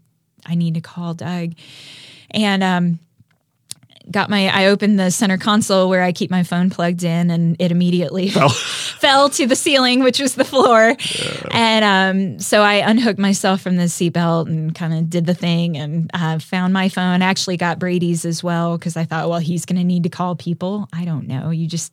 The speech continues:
Speaker 2: Right, right.
Speaker 1: not thinking clearly, got out of the car, and I immediately called my husband. Somebody else called nine one one. And, um, you know, you try to start with, "We're okay."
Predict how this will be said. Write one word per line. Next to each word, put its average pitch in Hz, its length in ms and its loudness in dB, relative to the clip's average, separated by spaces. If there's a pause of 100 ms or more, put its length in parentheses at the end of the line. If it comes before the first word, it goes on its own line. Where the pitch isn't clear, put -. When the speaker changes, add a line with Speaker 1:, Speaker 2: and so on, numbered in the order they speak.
(140)
Speaker 2:
Right, 117 300 -2
right. 113 320 -4
Speaker 1:
not 185 240 -2
thinking 190 340 -4
clearly, 185 460 -4
got 196 220 -2
out 196 120 0
of 180 100 -2
the 170 40 -6
car, 170 340 -4
and 165 200 -2
I 170 80 -2
immediately 165 760 -2 (440)
called 165 440 -4 (140)
my 175 140 -2
husband. 165 400 -2
Somebody 233 280 0
else 175 240 0
called 151 360 -4
nine 156 280 -4
one 120 160 -8
one. 151 300 -4 (800)
And, 175 440 0
um, 165 440 -2 (240)
you 302 100 -6
know, 226 60 0
you 196 140 0
try 180 220 -2
to 175 80 -2
start 175 320 -4
with, 170 200 0 (200)
"We're 254 260 4
okay." 185 720 2